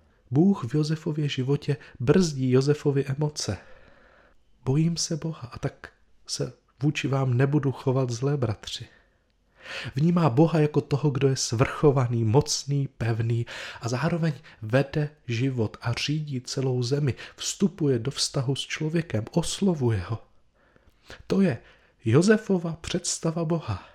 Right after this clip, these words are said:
která k nám prosakuje z toho, jak Josef mluví před lidmi. A my žasneme.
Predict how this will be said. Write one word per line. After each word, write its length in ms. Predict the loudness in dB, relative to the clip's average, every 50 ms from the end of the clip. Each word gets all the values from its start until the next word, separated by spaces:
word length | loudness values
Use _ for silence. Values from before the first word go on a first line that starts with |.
| _ _ -20 -20 -18
která 400 | -12 -6 -4 -2 -2 -2 -4 -6
k 120 | -6 -2
nám 360 | 0 0 0 0 0 -2 -4 -4 -6 -12 -16 -16 -18 -18 -8 -4
prosakuje 920 | -2 -2 0 0 -2 -2 -2 -2 -2 -4 -4 -2 2 4 4 4 4 2
z 240 | 0 -4 -6 -6 -6
toho, 600 | -4 -2 0 0 0 0 -2 -4 -4 -6 -8 -12 -16 -20 -12 -4 -2
jak 300 | -2 -2 -2 -4 -2 0
Josef 560 | 2 2 2 0 -2 -6 -6 -8 -14 -12 -8
mluví 540 | -6 -2 0 0 0 -2 -2 -6 -6 -8 -12 _ _ _ _ _
před 260 | -8 -6 -4 -4 -4
lidmi. 360 | -6 -10 -12 -12 -14 -14 -14 -16 -16 _ _ _ _ _ _ _ _ _ _ _ _ _ _ _ _ _ _ _ _ -12
A 120 | -8 -4
my 140 | -4 -2 -2
žasneme. 540 | -4 -4 -6 -6 -6 -4 -4 -4 -6 -6